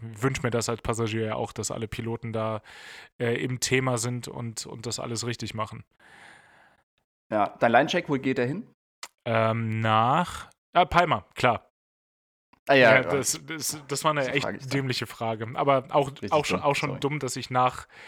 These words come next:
Speaker 1: nachdenken musste. Ich hätte einfach so Palma sagen können, es wäre zu achtzig Prozent schon mal die richtige Antwort gewesen.
Speaker 2: Ja, auf jeden Fall.
Speaker 1: Vier von fünf Piloten fliegen nach Palma.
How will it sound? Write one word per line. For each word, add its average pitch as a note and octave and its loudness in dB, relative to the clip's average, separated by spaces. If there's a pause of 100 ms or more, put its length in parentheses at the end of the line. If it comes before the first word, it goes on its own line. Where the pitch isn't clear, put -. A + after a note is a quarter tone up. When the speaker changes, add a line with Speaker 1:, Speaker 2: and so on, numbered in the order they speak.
(220)
Speaker 1:
nachdenken C3+ 2
musste. A#2 -4
Ich B2 -4
hätte D#3+ 2
einfach C#3+ 0
so C#3+ -2
Palma C#3+ 2
sagen B2+ 0
können, C#3 0
es B2 -2
wäre C3 0
zu C#3+ -2
achtzig C3+ 0
Prozent C#3 -4
schon - -4
mal - 0
die B2+ -2
richtige B2+ -4
Antwort A#2 -4
gewesen. A#2+ -6 (840)
Speaker 2:
Ja, D#3 -4
auf C#3 -10
jeden A2+ -4
Fall. G2 -4 (120)
Speaker 1:
Vier D3+ 0
von D3 2
fünf C#3+ -2
Piloten C3+ -2
fliegen C3 -8
nach B2 -4
Palma. A2+ -8